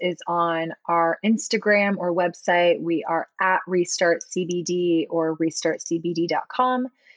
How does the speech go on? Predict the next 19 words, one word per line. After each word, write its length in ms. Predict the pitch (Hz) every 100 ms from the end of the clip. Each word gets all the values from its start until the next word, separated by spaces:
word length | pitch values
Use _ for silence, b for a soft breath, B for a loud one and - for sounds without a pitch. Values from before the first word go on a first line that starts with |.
| b
If 180 | - 180
people 220 | - 180
would 140 | 185 170
like 180 | 170 -
to 80 |
connect 340 | 165 175 170 -
with 160 | 160
me 220 | - 202 220
directly, 720 | 208 202 196 202 190 185 185 -
I'm 340 | 170 170 165
very 260 | 180 220 214
active 340 | 190 190 202
on 140 | 190 185
Instagram. 800 | 180 175 - 180 175 170 165 170
My 160 | 165 160
handle 300 | 175 165 160
is 180 | 156 - _
at 360 | 185 196 - - -
with 320 | 175 175